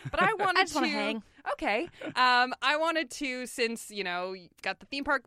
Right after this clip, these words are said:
Speaker 1: podcast, we're all theme park lovers here. I wanted to ask you this question.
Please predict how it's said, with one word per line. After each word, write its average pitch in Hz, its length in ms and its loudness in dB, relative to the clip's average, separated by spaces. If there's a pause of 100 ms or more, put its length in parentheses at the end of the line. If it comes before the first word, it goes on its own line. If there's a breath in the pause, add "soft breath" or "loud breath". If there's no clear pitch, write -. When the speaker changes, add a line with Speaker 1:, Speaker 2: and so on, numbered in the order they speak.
Speaker 1:
podcast, 262 600 0
we're 226 120 0
all 196 120 2
theme 226 200 -8
park 214 260 -4
lovers 202 360 -2
here. 214 280 -2
I 214 40 -2
wanted 202 240 -2
to 170 100 -2
ask 190 340 -4
you 196 200 -8
this 185 180 -8
question. 196 880 -6